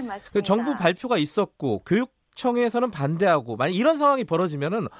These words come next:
Speaker 2: 어떻게 되는 거예요? 이 시행은 어떻게 되는 겁니까, 이게?
Speaker 1: 더구나 이제 더 염려스러운 거는 현 정부의 그 기간이 아니라
Speaker 2: 예.
Speaker 1: 다음 정부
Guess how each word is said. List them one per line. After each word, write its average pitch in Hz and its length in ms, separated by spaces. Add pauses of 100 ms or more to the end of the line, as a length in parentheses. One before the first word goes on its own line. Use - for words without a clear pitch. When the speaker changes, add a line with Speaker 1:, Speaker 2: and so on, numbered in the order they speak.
(180)
Speaker 2:
어떻게 185 320
되는 269 240
거예요? 139 340 (140)
이 180 100
시행은 311 560
어떻게 135 240
되는 127 180
겁니까, 170 280
이게? 104 240 (400)
Speaker 1:
더구나 330 380
이제 262 220
더 277 220
염려스러운 214 760
거는 170 840
현 339 360
정부의 226 1200 (340)
그 175 440 (100)
기간이 214 420
아니라 156 760
Speaker 2:
예. 123 340
Speaker 1:
다음 349 440
정부 208 440